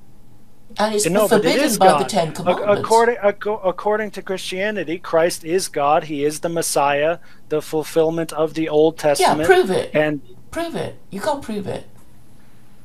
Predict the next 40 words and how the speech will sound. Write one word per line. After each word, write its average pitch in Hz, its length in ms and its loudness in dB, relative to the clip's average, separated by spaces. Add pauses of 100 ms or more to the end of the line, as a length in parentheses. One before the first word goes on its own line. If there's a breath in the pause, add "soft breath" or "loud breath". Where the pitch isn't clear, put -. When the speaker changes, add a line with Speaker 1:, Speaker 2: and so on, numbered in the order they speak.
(640)
Speaker 2:
Yeah, 254 460 4
no, 254 140 -16
it's - 140 -18
easy 302 280 -20
to - 80 -20
prove. - 460 -18
Speaker 1:
How? 330 180 -6
Speaker 2:
There's 427 180 4
so 277 280 4
much 269 320 0
proof. 156 240 -12 (100)
Oh 214 140 -12
my 175 160 -14
God. 185 320 -6
There 170 140 8
was 175 180 4
the, 165 380 6 (480 loud breath)
um, 151 500 -10 (240)
the, 156 240 -2
the, 156 220 4 (280)
the 165 140 4
number 226 440 2
one 208 300 -4
rabbi, 143 720 -4 (120)
uh, 139 380 -10
I 135 60 -12
forget 139 360 -6
his 127 140 -4
name. 123 180 -6
This 165 200 2
was 151 160 -4 (120)
quite 202 200 6
recent, 143 400 0
about 120 240 -4 (340)
ten, 147 340 -2
twenty 151 380 0
years 147 300 0
ago 156 360 2 (380 loud breath)
in 147 140 2
Israel. 170 600 4